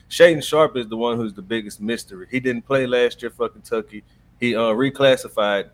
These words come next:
was eligible to play, but decided not to. So we haven't seen him against the, that high elite level competition, but his upside is ridiculous. Um,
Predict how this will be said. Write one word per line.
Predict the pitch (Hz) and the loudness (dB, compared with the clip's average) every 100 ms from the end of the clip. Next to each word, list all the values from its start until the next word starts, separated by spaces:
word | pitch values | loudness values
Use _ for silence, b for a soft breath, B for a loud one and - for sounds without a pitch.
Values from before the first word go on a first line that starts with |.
| 101 | -8
was | 107 107 | -6 2
eligible | 131 120 107 | 2 2 -2
to | 104 | -6
play, | - 117 | -2 -2
but | 101 95 | -2 -10
decided | 101 - 110 101 | -12 -4 -2 0
not | 98 107 - | -2 -4 -4
to. | 98 92 b b _ | -12 -16 b b _
So | 110 | -2
we | 135 | 0
haven't | 135 131 117 | 2 2 0
seen | - 131 | -4 -4
him | 117 | -4
against | 104 101 110 - | -6 -4 -6 -6
the, | 92 85 - | -8 -8 -10
that | 92 82 | -10 -4
high | 113 110 101 | 0 0 -2
elite | - 104 120 | -6 -6 -4
level | 110 110 104 | -2 -4 -4
competition, | 113 110 - - 131 - | -4 -6 -6 -10 -10 -8
but | 95 92 b b - | -6 -6 b b -4
his | 135 120 | -4 2
upside | 127 117 110 101 95 | 2 2 -2 -2 -4
is | 87 - - | -12 -20 -20
ridiculous. | 87 107 110 92 92 - - | -10 -8 -8 -10 -18 -18 -10
Um, | 98 92 87 | -6 -4 -6